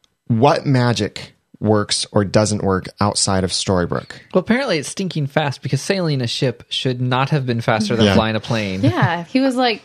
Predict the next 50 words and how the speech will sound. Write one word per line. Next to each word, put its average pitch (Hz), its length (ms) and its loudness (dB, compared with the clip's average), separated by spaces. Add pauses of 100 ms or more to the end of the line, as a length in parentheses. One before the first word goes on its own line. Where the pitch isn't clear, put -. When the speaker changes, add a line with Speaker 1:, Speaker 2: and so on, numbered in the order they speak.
Speaker 3:
at 214 80 0
Storybrooke, 214 580 -2
and 233 140 0
then 254 100 -2
all 233 120 0
of 220 40 -4
a 226 40 -4
sudden, 240 400 -2
whoa, 311 180 2
he's 226 120 2
in 240 120 2
Manhattan. 233 500 -2 (540)
Speaker 1:
Yeah, 95 240 2
although 139 260 6
we 143 220 4
probably 113 600 2
saw 95 500 0 (120)
Speaker 3:
That 226 120 -2
was 190 240 -8 (500)
Speaker 1:
more 107 300 2
of 87 80 0
a 87 60 -2
cut. - 360 -2
I - 140 -2
mean, 95 80 0
Speaker 3:
startling. 98 260 2
Speaker 1:
like, 170 420 -8 (260)
there, 107 180 2
Speaker 2:
Not 98 220 0
Speaker 1:
there 113 120 6
might 107 240 4
have 160 220 2
been 101 240 2
Speaker 2:
much. 95 160 -4
Speaker 1:
more 107 340 2
time 95 300 -2
that 90 120 -2
happened 95 300 -2
between 92 360 -4
those 87 240 -4
things. - 300 -4
Speaker 3:
It 240 40 2
was 185 140 0
magic. 175 420 -4
Speaker 2:
Not 156 180 0
much 156 320 -2
due 147 140 0
to 135 140 -2
phone 143 340 0
calls. - 500 -6